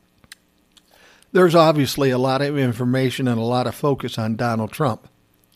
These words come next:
Now, what Donald Trump is going to do is what he always does. He's gonna blame everybody else. "Oh, we did that with taxes. I got accountants that did that. That's their fault.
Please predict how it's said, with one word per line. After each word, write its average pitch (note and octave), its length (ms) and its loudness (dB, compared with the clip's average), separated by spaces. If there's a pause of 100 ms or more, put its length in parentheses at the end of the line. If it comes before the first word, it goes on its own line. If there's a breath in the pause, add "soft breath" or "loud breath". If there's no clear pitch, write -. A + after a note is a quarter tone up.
(600 soft breath)
Now, C#3 140 0
what C#3+ 140 -2
Donald F#3 320 4
Trump D#4 280 -2
is F#3 120 0
going D3 260 4
to B2+ 80 -2
do B2+ 320 2
is C#3+ 100 -2
what D3+ 200 2
he D#3+ 80 2
always C3+ 500 4
does. G#2+ 280 -6
He's C#3 120 -6
gonna B2+ 160 -2
blame B2 320 -2
everybody B2 540 0
else. B2 360 -6 (380 loud breath)
"Oh, D3 160 2
we D3 200 0
did D#3 200 -2
that E3+ 220 -2
with D3 100 -2
taxes. F3 460 -4
I G3 120 -2
got F3+ 200 -2
accountants E3 480 -4
that C3+ 120 -10
did A#2 220 -4
that. G#2+ 260 -8
That's G#3 280 -6
their D#3 180 0
fault. - 400 -8